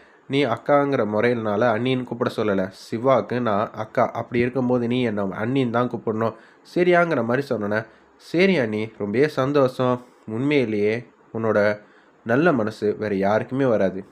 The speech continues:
இத்தனை நாளா நீங்க என்னென்னமோ வந்து சொல்லியிருக்கீங்க. அது எல்லாம் நம்பலாமா வேண்டாமான்னு இருந்தேன்.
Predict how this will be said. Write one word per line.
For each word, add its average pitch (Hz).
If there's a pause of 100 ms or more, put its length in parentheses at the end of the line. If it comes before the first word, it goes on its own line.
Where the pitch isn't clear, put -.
(160)
இத்தனை 175
நாளா 110
நீங்க 110
என்னென்னமோ 113
வந்து 113
சொல்லியிருக்கீங்க. 110 (280)
அது 180
எல்லாம் 156
நம்பலாமா 127
வேண்டாமான்னு 120
இருந்தேன். 117